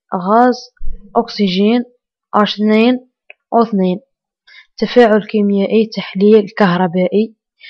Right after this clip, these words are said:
متفاعلات الماء زائد أش اثنين أو. تحليل كهربائي للماء عيانيا بالأنواع الكيميائية، مجهريا بالأفراد الكيميائية. آه، طريقة أخرى للقراءة،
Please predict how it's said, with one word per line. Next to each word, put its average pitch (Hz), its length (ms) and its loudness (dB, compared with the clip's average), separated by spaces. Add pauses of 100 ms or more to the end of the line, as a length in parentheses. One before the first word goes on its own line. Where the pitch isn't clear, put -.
(200)
متفاعلات 208 880 2
الماء 202 360 2
زائد 180 300 -2 (140)
أش 214 200 0
اثنين 196 300 -2 (140)
أو. 233 260 0 (600)
تحليل 208 360 0
كهربائي 202 540 2
للماء 208 300 2
عيانيا 202 600 2
بالأنواع 190 420 -2
الكيميائية، 202 680 -4
مجهريا 202 500 -4
بالأفراد 214 340 -4
الكيميائية. 180 600 -10 (2000)
آه، 233 680 8
طريقة 262 520 6
أخرى 214 280 2
للقراءة، 190 840 0